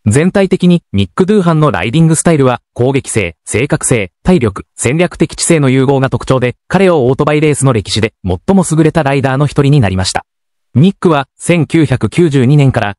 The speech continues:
エイチアールシーの最先端技術が搭載されたビッグバンエンジンで、数々の勝利をつかみ取りました。しかし、千九百九十七年、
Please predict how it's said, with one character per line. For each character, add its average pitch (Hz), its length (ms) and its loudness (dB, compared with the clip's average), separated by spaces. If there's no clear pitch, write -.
エ 82 120 -2
イ 135 80 -4
チ 175 160 0
ア 175 80 2
ー 175 40 0
ル 175 80 -2
シ 175 180 0
ー - 20 2
の 160 100 2
最 135 220 -2
先 143 180 0
端 143 160 -2
技 151 100 -2
術 131 200 -2
が 127 80 -2
搭 131 160 -2
載 127 160 -2
さ 127 80 -2
れ 127 80 -2
た 135 100 -2
ビ 120 120 -8
ッ - 40 -16
グ 131 80 -2
バ 143 140 -4
ン 147 80 0
エ 147 80 4
ン 131 80 4
ジ 113 80 0
ン 104 60 2
で、 120 140 -2
数 180 220 -2
々 147 160 0
の 156 60 2
勝 143 260 0
利 135 80 2
を 139 80 0
つ - 80 -10
か 135 80 0
み 113 100 0
取 113 120 0
り - 20 0
ま 101 80 0
し - 80 -2
た。 - 120 -10
し - 120 -6
か 160 120 -2
し、 - 200 -2
千 180 280 0
九 165 180 0
百 123 220 -2
九 175 180 0
十 139 200 0
七 127 180 0
年、 95 200 -4